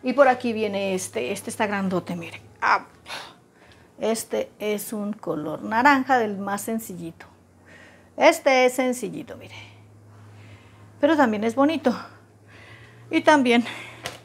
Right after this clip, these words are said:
lo voy a colocar aquí mismo. Y vamos a ver cómo me va.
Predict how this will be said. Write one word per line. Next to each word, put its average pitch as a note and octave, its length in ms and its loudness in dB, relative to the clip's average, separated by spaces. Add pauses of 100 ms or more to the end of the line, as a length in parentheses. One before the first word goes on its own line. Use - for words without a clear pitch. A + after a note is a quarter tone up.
(200)
lo G3+ 80 -2
voy F#3 140 0
a F#3+ 100 -2
colocar F3 400 -4 (100)
aquí - 160 -2
mismo. A3+ 300 -2 (1400)
Y G#3 80 -2
vamos G3+ 280 4
a F#3 60 4
ver F#3 180 -4
cómo C4+ 320 8
me A#3 140 6
va. F#3 220 2